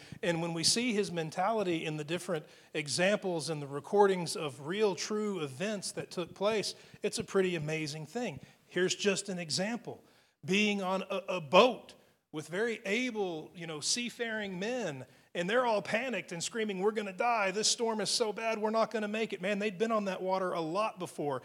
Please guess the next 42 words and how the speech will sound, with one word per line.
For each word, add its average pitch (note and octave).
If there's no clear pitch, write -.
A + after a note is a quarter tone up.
If E3
anybody A3+
knew G3
if -
they F#3
were F#3
gonna F3
make G#3+
it F3
or D#3+
not, D3+
it'd F3+
be G3+
those F#3+
guys. -
And F#3
yet F#3
he A#3
can G3+
be E3+
asleep, B3+
and F3
when F#3+
he's F3
awakened, G3
he F3
doesn't G#3+
join A#3+
in A#3
their G3+
panic, C4
but F#3+
rather F#3+
he G#3
brings F3+
about F3
calm D3+
solution. F3
I A3+
want E4+
that C#3+
mind. -